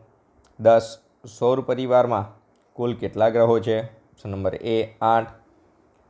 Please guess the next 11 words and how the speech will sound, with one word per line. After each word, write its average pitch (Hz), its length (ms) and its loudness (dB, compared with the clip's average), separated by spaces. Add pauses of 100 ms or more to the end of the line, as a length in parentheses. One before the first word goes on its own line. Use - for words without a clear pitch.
(220)
અગિયાર, 113 640 2
સૌર 131 280 0
પરિવારનો 131 520 -2
સૌથી 107 400 -8
ચમકતો 117 640 -6
ગ્રહ 110 240 2
કયો 107 320 0
છે? 110 180 -2
ઓપ્શન 101 260 -4
નંબર 92 240 -6
સી 110 340 -8